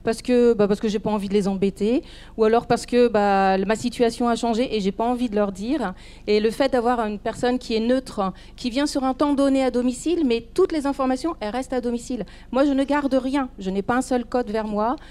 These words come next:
Je, je peux même oublier, euh, le nom de la personne en sortant, et c'est même nécessaire. Et, et ils sont assurés de cette discrétion, et ça les rassure.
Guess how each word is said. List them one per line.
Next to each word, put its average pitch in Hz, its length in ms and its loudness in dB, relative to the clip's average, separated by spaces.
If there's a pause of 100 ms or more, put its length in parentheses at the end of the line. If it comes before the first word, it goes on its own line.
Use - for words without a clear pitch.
(220)
Je, 220 280 2
je 220 120 -2
peux 262 140 2
même 269 220 4
oublier, 254 520 0
euh, 214 500 4
le 202 200 2
nom 254 220 2
de 240 80 0
la 208 140 0
personne 240 400 -2
en 220 80 -4
sortant, 240 340 -2
et 233 80 -2
c'est 214 140 -8
même 202 180 -4
nécessaire. 196 540 -6 (420)
Et, 214 160 2 (140)
et 202 100 4
ils 208 80 -6
sont 247 220 -8
assurés 269 520 0
de 247 120 0
cette 220 200 -4
discrétion, 247 680 -6 (240)
et 208 80 -2
ça 226 160 0
les 254 220 -2
rassure. 196 720 -2